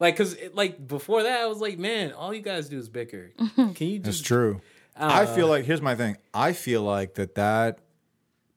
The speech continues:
Speaker 3: shipbuilding thing should have, well, it's hard to place it. I feel like it could have been done better if it was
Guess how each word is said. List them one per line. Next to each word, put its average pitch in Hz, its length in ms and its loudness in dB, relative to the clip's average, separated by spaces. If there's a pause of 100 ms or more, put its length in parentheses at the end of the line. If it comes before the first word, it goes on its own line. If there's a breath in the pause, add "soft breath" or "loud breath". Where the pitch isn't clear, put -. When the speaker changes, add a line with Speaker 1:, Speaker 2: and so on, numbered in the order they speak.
(120)
Speaker 3:
shipbuilding 101 760 -2
thing 95 480 -4 (920)
should - 540 -2
have, 143 200 2
well, 160 400 2
it's 139 180 -4
hard 165 200 2
to 127 80 -2
place 123 340 0
it. 123 240 0 (840)
I 131 140 4
feel 135 160 2
like 120 160 2
it 117 80 2
could 117 160 2
have 104 80 2
been 101 140 0
done 101 200 2
better 98 380 0
if 92 120 -6
it 98 60 -2
was 98 180 -8